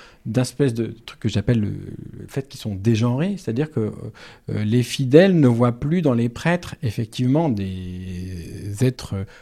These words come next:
particuliers masculins, puisqu'ils échappent à un certain nombre de caractéristiques, euh, jugées, euh, proprement masculins. Euh, et, et du coup, ne voient pas aussi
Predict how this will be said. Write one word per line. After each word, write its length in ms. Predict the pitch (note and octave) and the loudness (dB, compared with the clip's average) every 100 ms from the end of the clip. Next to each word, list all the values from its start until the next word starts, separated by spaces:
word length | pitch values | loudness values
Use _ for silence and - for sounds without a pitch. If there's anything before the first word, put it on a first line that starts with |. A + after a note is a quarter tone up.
| - | -8
particuliers 500 | A2 - A#2 - A#2+ | -8 -8 -10 -2 2
masculins, 680 | A2 A2 - C3 D3+ G#3 A3+ - - - - | 2 0 2 4 4 2 0 -8 -18 -18 -12
puisqu'ils 500 | - G#2+ - A#2+ A2 | -8 -6 -2 0 2
échappent 440 | A#2 - C3+ C3+ | 2 2 0 0
à 40 | A2+ | -4
un 80 | F#2 | -4
certain 260 | A2+ A#2+ | -6 -4
nombre 120 | A#2 | -2
de 60 | G#2+ | -2
caractéristiques, 840 | G#2+ G2+ G2+ A#2 G2+ - - - | 0 2 2 2 2 0 -4 2
euh, 180 | G#2 G2 | 2 2
jugées, 440 | F#2 G#2 G#2+ A2 G#2 | 0 0 6 6 6
euh, 300 | F#2 F2 F#2 - | 4 -2 -6 -4
proprement 380 | - - G#2+ G2+ | -4 -2 -2 0
masculins. 580 | G2+ F#2+ - A#2+ D3 G3+ G#3 - - - - - | -2 -4 0 2 4 2 0 -10 -10 -12 -16 -8
Euh, 760 | B2 A#2 A#2 A2+ A#2 A2+ B2+ - _ | -4 -4 -4 -4 -6 -8 -10 -14 _
et, 320 | - C3 A2+ - _ - | -6 -4 -4 -10 _ -2
et 120 | A#2+ | 0
du 160 | A#2 | 0
coup, 200 | A#2+ G#3+ | 4 8
ne 80 | D#3 | 10
voient 300 | B2 A#2 B2 | 10 8 6
pas 120 | C3 | 6
aussi 480 | C3 B2+ - G#3+ G#3+ | 4 4 2 2 2